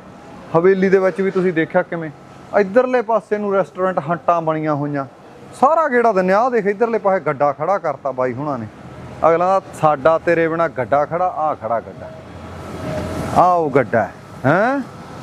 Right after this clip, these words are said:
ਲੈ ਵੀ ਫਲਾਨਿਆ ਸਾਡਾ ਗੱਡੇ ਨਾਲ ਕੱਟਾ ਬੰਨਿਆ, ਇਹਨਾਂ ਦਾ ਗੱਡੇ ਨਾਲ ਕੁੱਤਾ ਬੰਨਿਆ। ਆ ਜਾਓ ਚੱਲ ਗਏ ਉੱਪਰਲੇ ਪਾਸੇ।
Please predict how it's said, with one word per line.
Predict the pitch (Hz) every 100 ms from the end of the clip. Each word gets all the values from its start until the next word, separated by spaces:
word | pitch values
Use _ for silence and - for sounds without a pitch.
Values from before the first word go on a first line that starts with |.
| - - -
ਲੈ | 139 160 170
ਵੀ | 196
ਫਲਾਨਿਆ | 208 170 170 165 185
ਸਾਡਾ | 190 175 165 160 165
ਗੱਡੇ | 196 180 151
ਨਾਲ | 160 - - -
ਕੱਟਾ | - - 151 131
ਬੰਨਿਆ, | 135 160 143 - - - -
ਇਹਨਾਂ | 247 285 302
ਦਾ | 285
ਗੱਡੇ | 196 190 190
ਨਾਲ | 196
ਕੁੱਤਾ | 185 185 - 120
ਬੰਨਿਆ। | 107 120 135 113 - - - - -
ਆ | 139
ਜਾਓ | 120
ਚੱਲ | 123 113
ਗਏ | 107 98 - - - - - - - - - - - - 156
ਉੱਪਰਲੇ | - 156 131 120
ਪਾਸੇ। | 117 117 123